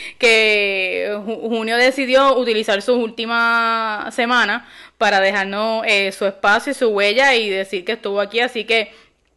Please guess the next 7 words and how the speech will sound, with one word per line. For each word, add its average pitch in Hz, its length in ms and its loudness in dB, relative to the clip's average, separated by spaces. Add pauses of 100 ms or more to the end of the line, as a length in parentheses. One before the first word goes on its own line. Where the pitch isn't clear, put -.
(220)
ya 226 560 4 (440)
estamos 240 400 0
esperando 277 440 0
todos 208 260 2
los 233 100 -2
meses 214 400 -4
algo. 170 340 -8